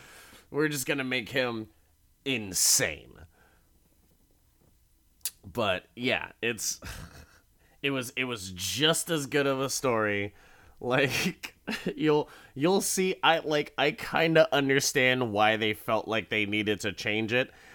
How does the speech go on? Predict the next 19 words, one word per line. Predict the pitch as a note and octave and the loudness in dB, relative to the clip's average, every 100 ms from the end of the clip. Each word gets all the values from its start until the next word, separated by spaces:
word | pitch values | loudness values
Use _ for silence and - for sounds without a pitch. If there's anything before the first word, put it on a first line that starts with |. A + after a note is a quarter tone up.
| - | -14
with, | - B2 A#2+ - | 0 4 4 2
with | C3 B2+ - | 0 0 4
that, | B2+ A2+ A#2+ - | 2 2 -2 0
with | A#2+ G#2+ F2+ D#2+ G#2 | -2 -2 -10 -10 -4
the | A#2+ C3 | 0 2
ending | C3+ C3+ | 2 2
that | B2+ F#2 | 2 -2
the | |
comic | - - B2 C3+ C3+ | -6 0 0 0 0
has, | C#3 C3 C3 C3+ - - - _ | 2 4 4 0 -12 -20 -20 _
but, | C3 A2 | 0 2
like, | A#2 A2 - - - | 0 0 -4 -20 -10
Jesus | - D#3 B2 F#2 E2 | -6 -4 -4 -4 -8
Christ, | - - A2+ E2+ D#2 - | -10 0 2 2 -2 -4
come | D3+ B2+ | 2 2
on, | E2 E2 | 2 -4
you | F2+ G2 | -4 2
<laughs> | |
guys. | C3+ F#2+ F2 - - - - - D4+ - D#4+ - - | 6 6 4 -8 -12 -14 -18 -4 0 0 -2 -8 -14